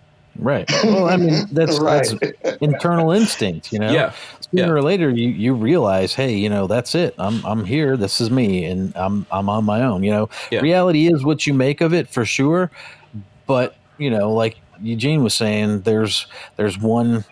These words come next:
Speaker 1: one fact in all of that, <laughs> and
Speaker 3: Mm-hmm.
Speaker 1: that is
Speaker 2: Right.
Speaker 1: you, you know, yourself. You know, that, that's like, you know, you, you see all these people out there who would rather do this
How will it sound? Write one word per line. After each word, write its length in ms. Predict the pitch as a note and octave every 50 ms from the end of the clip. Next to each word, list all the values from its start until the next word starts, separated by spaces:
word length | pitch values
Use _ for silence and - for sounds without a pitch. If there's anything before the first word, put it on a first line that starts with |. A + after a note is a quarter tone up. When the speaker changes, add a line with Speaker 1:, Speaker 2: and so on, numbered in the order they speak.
| _ - E2+
Speaker 1:
one 340 | F2 G2+ A#2+ C#3 C#3 C3 B2
fact 540 | - - - C3+ B2+ A#2 G#2 - - - -
in 140 | G#2 G#2 G#2
all 320 | G#2 A2 A2 G#2+ G2+ F2
of 120 | D#2+ D#2
that, 260 | - - - - - - -
<laughs> 240 | - - - - -
and 100 | D#3+ A#2+ - - -
Speaker 3:
Mm-hmm. 280 | C#3+ - A2 A2 G#2
Speaker 1:
that 200 | A2 A2 A2 G#2
is 280 | G#2 G#2 G#2 - - F#2+ A2
Speaker 2:
Right. 240 | A#2+ A#2+ A#2 C3+ C3
Speaker 1:
you, 280 | A#2 G#2 F#2+ F#2 E2+ E2+
you 100 | G2+ G#2
know, 100 | G2+ G2+
yourself. 560 | G#2 F#2+ F2+ F2+ - - D#3 B2 F#2 - - - - - - - - - - -
You 80 | G#2
know, 280 | G2 G2 G2+ G2 G#2 G#2+ G#2+
that, 220 | A#2+ C3 C#3 G2 C3+
that's 260 | D3+ D#3 D3+ - -
like, 300 | D3 C#3 C3+ - - - - - - - - -
you 80 | - B2
know, 60 | A#2+
you, 60 | A#2+ G#2+ C#3 C#3 C3+
you 200 | A#2+ A#2+ C3 A2+
see 200 | - - C#3 C3+
all 160 | B2 B2 A2
these 180 | B2 B2 -
people 380 | - - D3+ C#3+ C3+ - A2+ A2
out 220 | G#2+ G#2+ G#2 -
there 200 | - A2+ G#2+ G#2
who 160 | F2+ G#2+ A#2 A#2
would 120 | A2 G2+
rather 320 | A#2 A2+ A#2 A2+ G#2 A2
do 260 | G2+ - G#2 G#2 G2+ E2+
this 560 | G2+ G#2+ A#2+ C3+ C#3 C3 - - - -